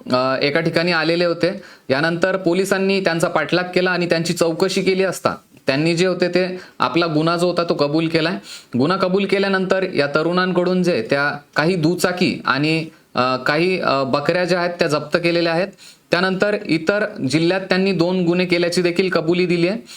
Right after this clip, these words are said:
या गुन्हेगारांकडून आता चार मोटरसायकली, सहा बोकड आणि सहा शेळ्या असा एकूण दोन लाख पंचावन्न हजार रुपयांचा जो एवज आहे, तो हस्तगत करण्यात आलाय. अ, तामलवाडी पोलिसांनी जी आहे, ती ही कारवाई केलेली आहे आणि इतर आरोपींचा जे आहे, ते पोलीस आता शोध घेत आहेत.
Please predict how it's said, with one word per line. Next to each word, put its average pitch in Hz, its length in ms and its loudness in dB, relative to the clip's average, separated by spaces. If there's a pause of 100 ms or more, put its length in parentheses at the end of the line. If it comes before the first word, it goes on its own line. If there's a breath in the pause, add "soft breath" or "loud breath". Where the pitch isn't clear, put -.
(280 loud breath)
या 151 100 2
गुन्हेगारांकडून 190 720 0
आता 185 340 0
चार 165 280 0
मोटरसायकली, 180 720 0
सहा 170 280 0
बोकड 165 380 0
आणि 139 220 0
सहा 165 300 0
शेळ्या 165 300 0 (100)
असा 139 240 0
एकूण 180 340 0
दोन 170 220 2
लाख 185 140 2
पंचावन्न 170 540 0
हजार 165 280 0
रुपयांचा 165 460 0
जो 165 300 0
एवज 156 340 0
आहे, 151 200 0 (460 soft breath)
तो 175 300 0
हस्तगत 160 440 0
करण्यात 165 320 0
आलाय. 160 220 0 (520 loud breath)
अ, 143 360 0 (180)
तामलवाडी 196 500 0
पोलिसांनी 190 580 0
जी 180 160 2
आहे, 185 120 -2
ती 196 40 2
ही 180 140 2
कारवाई 160 420 0
केलेली 170 380 0
आहे 214 120 -6 (380 loud breath)
आणि 143 180 2
इतर 160 360 0
आरोपींचा 190 480 0
जे 175 120 0
आहे, 185 160 -4
ते 180 40 2
पोलीस 170 340 0
आता 160 200 0
शोध 151 240 -2
घेत 123 220 0
आहेत. 85 120 0